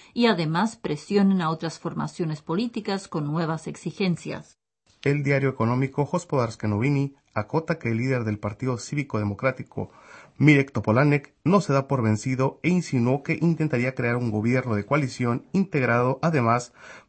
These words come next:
Speaker 2: por el Democristiano Partido Popular y los Verdes. No obstante, el líder de los Verdes, Martin Bursek,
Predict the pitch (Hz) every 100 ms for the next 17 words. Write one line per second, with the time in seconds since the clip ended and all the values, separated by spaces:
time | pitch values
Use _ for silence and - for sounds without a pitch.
0 | - 170 165 160 156 156 151 - 131 135
1 | 120 110 117 104 101 104 127 - 180 131
2 | 104 110 110 107 104 - _ _ - 117
3 | 107 - 120 151 151 202 - 120 117 113
4 | 110 107 107 139 143 147 147 - - -
5 | 110 104 - 104 101 170 156 - 156 -